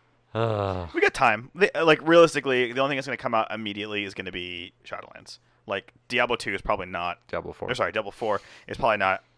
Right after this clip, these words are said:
Speaker 2: uh, a year away. It's probably closer to two years away. Overwatch two will probably be coming out sometime later next year.
Speaker 1: Yeah.
Speaker 2: Um, Hearthstone obviously is on its normal cycle, and then WoW will probably come out, uh,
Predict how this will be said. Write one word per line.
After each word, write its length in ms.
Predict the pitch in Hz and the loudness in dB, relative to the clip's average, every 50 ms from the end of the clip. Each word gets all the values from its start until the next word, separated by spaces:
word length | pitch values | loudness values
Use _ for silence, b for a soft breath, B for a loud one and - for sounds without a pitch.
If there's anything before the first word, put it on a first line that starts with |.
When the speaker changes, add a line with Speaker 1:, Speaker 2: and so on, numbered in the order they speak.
| _ - | _ -12
Speaker 2:
uh, 220 | - 95 95 92 - - | -8 -6 -4 -4 -6 -6
a 100 | - 101 | -6 -6
year 240 | 98 95 95 95 87 | -4 -2 -2 -2 -2
away. 160 | 85 85 85 | -4 -6 -8
It's 80 | 82 - | -8 -6
probably 200 | - 92 90 - | -4 -4 -4 -4
closer 300 | - 101 98 - - 87 | -6 -6 -6 -6 -8 -12
to 40 | |
two 160 | - - - 90 | -14 -12 -10 -8
years 200 | 90 92 95 101 | -8 -8 -8 -8
away. 300 | 98 92 87 92 101 b b b b b b b b _ _ _ | -8 -8 -8 -8 -10 b b b b b b b b _ _ _
Overwatch 340 | 143 151 156 160 160 139 - - | 0 2 4 6 6 4 4 0
two 120 | 139 135 | -6 -4
will 80 | 131 117 | -4 -4
probably 200 | 123 113 107 107 | -2 -2 -4 -4
be 100 | 107 101 | -6 -6
coming 260 | - 127 107 104 104 | -8 -8 -6 -6 -8
out 200 | 101 104 - 107 | -10 -10 -12 -14
sometime 340 | - 117 101 107 101 101 98 | -16 -12 -10 -10 -10 -10 -12
later 300 | 98 95 92 92 98 98 | -12 -10 -10 -10 -8 -10
next 240 | 92 92 92 - - | -10 -12 -12 -12 -10
year. 280 | 101 98 101 107 107 _ _ | -8 -8 -8 -8 -10 _ _
Speaker 1:
Yeah. 160 | - 90 - - - _ _ _ - - - | -10 -10 -10 -12 -14 _ _ _ -14 -10 -6
Speaker 2:
Um, 480 | - 95 90 90 85 85 87 90 90 - _ _ _ _ _ _ _ - | -4 -4 -2 -4 -4 -6 -10 -12 -16 -20 _ _ _ _ _ _ _ -8
Hearthstone 420 | - 143 131 - - 123 113 110 | -6 -6 -4 0 0 0 0 0
obviously 300 | 104 95 98 92 - 101 | -2 -4 -6 -8 -12 -10
is 60 | 98 | -10
on 100 | 92 92 92 | -10 -10 -12
its 100 | 92 - | -14 -14
normal 220 | 92 92 87 92 | -14 -14 -14 -10
cycle, 360 | - 90 85 87 - 98 92 | -10 -10 -10 -8 -8 -10 -10
and 120 | 92 95 92 | -10 -12 -14
then 120 | 87 87 90 | -18 -14 -10
WoW 220 | 92 87 87 87 | -6 -6 -4 -6
will 60 | 85 | -6
probably 220 | - - 92 - - | -6 -8 -10 -10 -10
come 120 | - 101 | -10 -10
out, 120 | 90 - - - - 52 | -10 -12 -12 -16 -14 -12
uh, 200 | 57 87 67 | -10 -10 -10